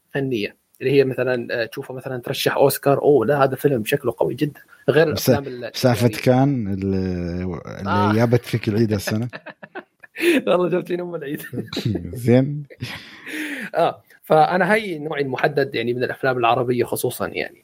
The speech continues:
Speaker 1: تمام؟ فهذا الفيلم كان توصية من أحد ال-، الأصدقاء يعني، حكى لي في، في،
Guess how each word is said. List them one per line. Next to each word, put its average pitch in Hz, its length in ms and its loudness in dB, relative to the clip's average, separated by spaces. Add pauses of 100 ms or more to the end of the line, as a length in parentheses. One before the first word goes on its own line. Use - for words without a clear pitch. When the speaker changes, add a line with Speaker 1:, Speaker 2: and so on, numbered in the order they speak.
(140)
Speaker 1:
تمام؟ 147 260 2 (320)
فهذا 160 400 4
الفيلم 180 240 0
كان 147 400 -2
توصية 147 320 2
من 123 180 -6
أحد 127 260 -4
ال-، 117 240 -2
الأصدقاء 113 800 -2
يعني، 117 480 0
حكى 139 320 2
لي 120 240 4 (340)
في، 135 340 4
في، 123 380 2